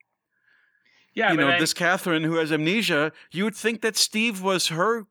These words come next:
Speaker 2: ex-boyfriend or someone who's chasing after her. That's immediately what I would think. The only
Speaker 1: Ex-
Speaker 2: reason I didn't think that is because I played original Catherine.
Speaker 1: Well, I mean,
Speaker 2: Um,
Speaker 1: you say that, but then, like, so Steve and Vincent have a few phone conversations,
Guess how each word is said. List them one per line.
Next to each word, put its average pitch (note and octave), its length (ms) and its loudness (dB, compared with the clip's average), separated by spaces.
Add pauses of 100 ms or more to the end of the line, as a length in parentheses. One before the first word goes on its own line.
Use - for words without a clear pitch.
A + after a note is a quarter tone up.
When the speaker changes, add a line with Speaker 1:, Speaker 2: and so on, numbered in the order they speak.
(220)
Speaker 2:
ex-boyfriend B2+ 880 0
or B2 100 2
someone C#3+ 300 0
who's C#3 180 0
chasing D#3 400 0
after C#3 300 0
her. A#2 140 2
That's A#2 180 -2
immediately A#2+ 400 0
what G#2+ 100 -2
I A#2 120 2
would B2+ 140 -4
think. G#2 300 -4 (300)
The C#3 100 -2
only F3+ 180 2
Speaker 1:
Ex- F3+ 60 0
Speaker 2:
reason F3 260 0
I D3 80 4
didn't F#3 260 -2
think C#3+ 280 -2
that B2+ 200 2
is B2+ 80 -8
because B2 300 -6
I A#2+ 60 2
played C3 400 -2
original B2 560 -2
Catherine. G#2 600 -6 (960)
Speaker 1:
Well, G3+ 260 0
I G3+ 100 4
mean, A#2+ 120 6
Speaker 2:
Um, A2 400 -2
Speaker 1:
you E3+ 140 -4
say A#3 220 0
that, F3+ 220 0
but D#3+ 100 -2
then, E3 160 0
like, D#3+ 320 -2 (160)
so D3+ 360 0 (340)
Steve F3+ 400 -6
and D#3 120 -6
Vincent D3 280 -6
have C3 100 -2
a A#2+ 60 -6
few C3+ 160 -8
phone B2+ 260 -4
conversations, C#3 920 -4